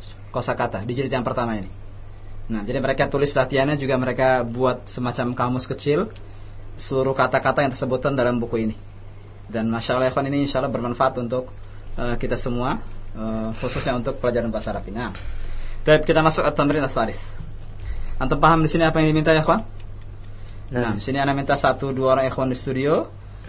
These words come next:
Speaker 1: Baru setelah itu kita buka kesempatan bagi ikhwan dan akhwat di rumah untuk dapat, eh, ikut bersama kami membaca latihan ketiga ini. Nah, man yaqra, man yabda?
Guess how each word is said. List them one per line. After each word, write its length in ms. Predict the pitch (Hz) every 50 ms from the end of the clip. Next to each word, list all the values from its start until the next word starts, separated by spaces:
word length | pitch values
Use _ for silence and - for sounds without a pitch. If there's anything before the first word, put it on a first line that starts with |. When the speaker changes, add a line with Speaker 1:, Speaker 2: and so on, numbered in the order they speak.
| - - -
Speaker 1:
Baru 160 | 123 127 135
setelah 240 | 131 - 139 135 143
itu 80 | 139 151
kita 160 | 147 143 135
buka 560 | 123 131 127 - 135 135 135 139 139 135 135
kesempatan 480 | - - 143 127 127 135 131 147 143 135
bagi 240 | 127 120 131 135
ikhwan 240 | - - 147 147 147
dan 80 | 139 131 131
akhwat 180 | 131 - 147 143
di 100 | 143 135 143
rumah 240 | 139 165 175 147 139
untuk 240 | 135 - 143 131 - 131
dapat, 480 | 127 127 127 127 139 135 135 135 139 156 - - - - - - - - -
eh, 400 | - 123 127 127 127 127 - 131
ikut 160 | - 147 139
bersama 360 | 120 117 - 131 127 127 127 -
kami 200 | 139 135 139 131
membaca 320 | 123 123 127 120 - 131
latihan 520 | 123 123 120 - 127 123 120 120 120 123 - - - - - - -
ketiga 280 | 131 - 135 110 123
ini. 180 | 120 110 98 98
Nah, 200 | 117 135 120 98 92 - - - - - - - - - - - - - - 147
man 140 | 156 160 165
yaqra, 340 | 165 160 160 156 160 160 151
man 140 | 156 156
yabda? 280 | 160 160 147 143 147